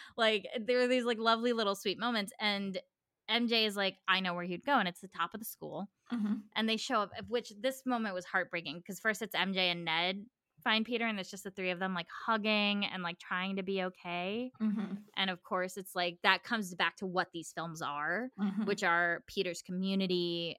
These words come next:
Speaker 1: and his life, and it's just this, like, very sweet moment between the three of them,
Speaker 2: Yeah.
Speaker 1: right? And then he hears a sound.
Speaker 2: Mm-hmm.
Speaker 1: And M J's like, "No, wait, just talk to them." And
Speaker 2: Mm-hmm.
Speaker 1: it's, then we get this lovely point of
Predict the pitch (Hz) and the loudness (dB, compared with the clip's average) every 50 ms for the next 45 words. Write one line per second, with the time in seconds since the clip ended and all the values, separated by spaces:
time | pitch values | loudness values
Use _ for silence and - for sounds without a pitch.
0 | _ - 180 170 170 175 160 175 160 170 160 170 175 170 170 170 165 156 165 - | _ -8 -8 -6 -6 -6 -8 -8 -8 -8 -8 -2 2 2 2 2 2 -2 -6 -10
1 | - _ - - 180 180 175 170 - - 190 175 - - - - 185 175 170 - | -18 _ -8 -6 -6 -6 -6 -10 -8 -10 -10 -10 -10 -14 -8 -6 -6 -6 -6 -8
2 | _ - 196 185 - - 185 175 170 - _ _ _ _ _ _ _ _ _ _ | _ -10 -10 -10 -6 -4 -4 -4 -4 -6 _ _ _ _ _ _ _ _ _ _
3 | _ _ _ _ 190 180 208 254 269 277 285 262 247 - - 226 220 196 165 185 | _ _ _ _ -4 2 4 4 6 6 4 2 2 0 -4 -6 -6 -6 -2 -4
4 | 180 175 160 156 143 147 - _ - - 165 151 131 147 _ - 120 110 98 87 | -4 -4 -4 -10 -12 -14 -18 _ -18 -16 -12 -12 -14 -12 _ -12 -10 -10 -10 -12
5 | - - - 64 57 - 76 135 180 175 175 175 175 165 - - _ _ _ _ | -14 -14 -14 -12 -12 -12 -12 -4 0 2 2 4 2 0 -6 -10 _ _ _ _
6 | _ _ _ _ _ _ _ _ _ _ _ _ _ _ - 214 214 202 196 202 | _ _ _ _ _ _ _ _ _ _ _ _ _ _ 0 0 2 2 0 0
7 | 202 180 196 190 180 175 - 180 - 147 139 135 101 98 160 202 - - - _ | -2 -2 -2 -2 -4 -4 -6 -10 -6 -6 -4 -4 -6 -6 -8 -10 -12 -16 -20 _
8 | _ _ - 208 220 220 214 175 - 202 208 - _ - _ _ - 202 196 175 | _ _ -2 -2 -2 -2 -4 -8 -8 -8 -10 -10 _ -20 _ _ -4 -4 -2 -2
9 | 180 196 196 196 196 190 190 185 185 196 190 190 180 170 160 156 151 147 - - | -2 -4 -4 -4 -4 -4 -6 -6 -2 -2 -2 -2 -2 -2 -2 -2 -4 -6 -10 -12
10 | _ _ _ _ _ - 180 - - - - 175 170 - _ - - 180 156 143 | _ _ _ _ _ -14 -14 -14 -12 0 2 2 2 2 _ -14 -12 -8 -6 -6
11 | 107 110 - 127 - - _ _ - 202 214 208 208 202 - - - - - - | -6 -6 -6 -8 -14 -16 _ _ 0 4 4 6 4 4 2 2 -2 -4 -4 -12
12 | _ _ _ _ _ _ _ _ _ _ _ _ - 247 247 277 294 294 277 240 | _ _ _ _ _ _ _ _ _ _ _ _ 4 6 8 8 8 6 6 4
13 | 240 208 196 185 196 180 - 190 190 180 170 190 185 175 - - 202 180 175 165 | 4 2 2 0 -2 -10 -2 0 0 0 0 -2 -4 -4 -6 -10 -8 -8 -8 -6
14 | - 185 185 170 | -4 -4 -4 -4